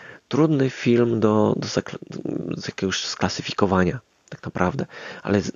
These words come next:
zawsze chętnie do niego wracam. Jak jest tylko okazja, to, to siadam i, i to jest taki film, którego nie lubię oglądać, jak coś robię, tylko jak już mam go oglądać, to siadam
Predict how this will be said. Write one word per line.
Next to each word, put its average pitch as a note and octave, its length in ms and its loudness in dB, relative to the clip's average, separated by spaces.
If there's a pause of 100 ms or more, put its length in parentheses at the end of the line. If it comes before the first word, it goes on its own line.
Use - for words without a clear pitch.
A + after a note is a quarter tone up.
(100)
zawsze A2+ 460 0
chętnie F2+ 560 0 (160)
do F#2 60 -6
niego F2+ 180 0
wracam. F2 380 0 (400)
Jak - 120 -8
jest F#2+ 120 -8
tylko F#2+ 220 2
okazja, F#2 580 2 (500)
to, D#2+ 400 -4
to F2 160 -8
siadam F2 500 0
i, E2 340 -8 (260)
i - 100 -18
to A2 220 0
jest C3+ 220 2
taki - 240 -6
film, A#2 220 0
którego A2 340 -2
nie G2 120 2
lubię A2 260 2
oglądać, G#2+ 340 2
jak E2+ 100 -4
coś - 300 -2
robię, F2 280 0 (120)
tylko - 260 -8
jak F2+ 200 -6
już - 360 -10
mam G2 180 0
go F#2+ 80 4
oglądać, G2 540 0
to E2+ 120 -12
siadam F2 480 0